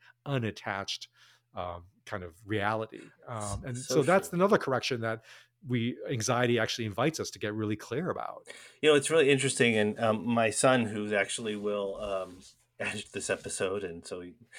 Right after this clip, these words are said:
Speaker 2: uh, he'll hear this, but he also, you know, anxiety seems to run genetically in my family and all of that.
Speaker 1: Mm.
Speaker 2: But when he was a little boy, he struggled with the concept of eternal life, and it actually produced anxiety in him. I think partly just
Speaker 1: Yeah.
Speaker 2: this infinite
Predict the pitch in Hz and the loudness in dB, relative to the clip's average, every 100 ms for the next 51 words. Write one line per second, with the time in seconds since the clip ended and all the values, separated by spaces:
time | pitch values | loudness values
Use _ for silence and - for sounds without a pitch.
0 | - - - 95 92 107 98 104 101 98 | -18 -8 -2 -2 -2 -4 -4 -2 -2 -4
1 | - 101 117 113 104 - 101 98 120 110 | -6 -6 -2 0 0 -2 -6 -4 -6 -6
2 | 104 - 110 107 131 127 107 104 - 120 | -8 -12 -8 2 4 4 2 -6 -6 -4
3 | 113 101 104 98 98 95 98 - 95 90 | -4 -4 -4 -4 -4 -4 -4 -6 -10 -10
4 | 87 147 143 135 127 123 120 104 85 92 | -4 0 2 2 2 2 2 -2 -4 -6
5 | 104 95 95 92 - 95 - - - 123 | -4 -4 -6 -6 -8 -12 -14 -18 -10 -2
6 | 123 123 117 117 101 139 165 131 101 104 | 0 0 0 -2 0 2 6 8 6 -2
7 | 107 101 - 123 127 101 - 95 101 95 | -6 -4 0 0 0 -4 -6 -6 -6 -6
8 | 101 92 90 - - 95 90 101 95 - | -8 -10 -12 -14 -12 -10 -6 -4 -4 -8
9 | 90 90 98 - - - 98 - 87 85 | -12 -8 -8 -10 -16 -12 -12 -12 -12 -6
10 | 120 147 90 80 85 95 - 107 - 98 | -2 -2 -2 -8 -14 -12 -10 -10 -10 -12
11 | 98 92 120 127 104 - 107 107 101 95 | -12 -8 -8 -8 -12 -12 -12 -10 -10 -10